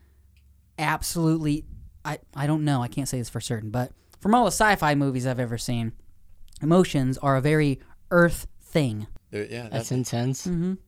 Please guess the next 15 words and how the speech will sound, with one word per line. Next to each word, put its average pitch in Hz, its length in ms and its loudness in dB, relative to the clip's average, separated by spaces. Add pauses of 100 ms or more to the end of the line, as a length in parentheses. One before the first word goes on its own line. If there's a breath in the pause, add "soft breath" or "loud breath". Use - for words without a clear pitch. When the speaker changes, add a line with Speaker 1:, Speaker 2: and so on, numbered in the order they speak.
(420)
Speaker 1:
So 185 460 4
I, 175 320 2
I 165 140 2
wrote 180 240 2
this 175 180 -2
question, 131 720 -2 (220)
and 135 140 -4
I've 127 160 -4
only 160 240 0
used 143 260 -2
it 127 220 -2
on 120 340 -4
one 127 160 -2
other 113 200 -2
guest. 110 440 -6